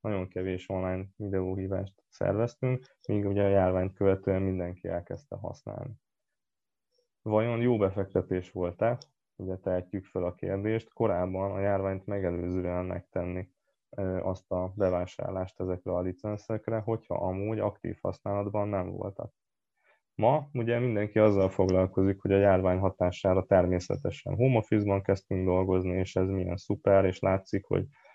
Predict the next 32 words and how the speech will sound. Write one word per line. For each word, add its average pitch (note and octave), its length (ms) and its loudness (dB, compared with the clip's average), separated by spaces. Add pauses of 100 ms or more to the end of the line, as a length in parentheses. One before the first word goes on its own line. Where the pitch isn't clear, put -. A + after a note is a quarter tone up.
(120)
hogy, F#2 320 2
ö, F#2 260 2 (160)
most G2 260 0
már F#2 160 4
használjuk F#2+ 460 2
ezeket F#2 300 2
a F2+ 100 0
termékeket, G#2 800 2
miért G2 260 2
kell F2+ 180 -2
ezt F2 220 -4
firtatni? A#2 640 -2 (920)
Oda G#2 560 4
akarok, G2 580 2
ö, F#2+ 360 2
világítani G2+ 800 2
egy F#2 180 0
kis F#2+ 180 -2
zseblámpa F#2+ 580 2
méretű F#2+ 600 -4 (100)
pici, G2 460 -6 (120)
ö, G2 340 -8 (100)
fénycsóvával, G#2+ 1000 -4 (300)
hogy G#2 320 -2 (260)
annak G#2+ 380 0
idején G2+ 400 -4
ez G2+ 140 -4
az G2 140 -4
innováció F#2+ 720 -2
nem F#2 200 -4
volt F2 180 -6
sikeres, F#2+ 640 -8